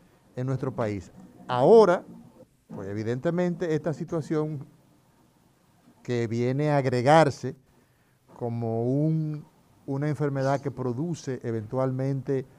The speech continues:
Eh, demandas de cama,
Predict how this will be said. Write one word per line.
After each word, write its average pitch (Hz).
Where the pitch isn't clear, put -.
Eh, 110
demandas 127
de 131
cama, 127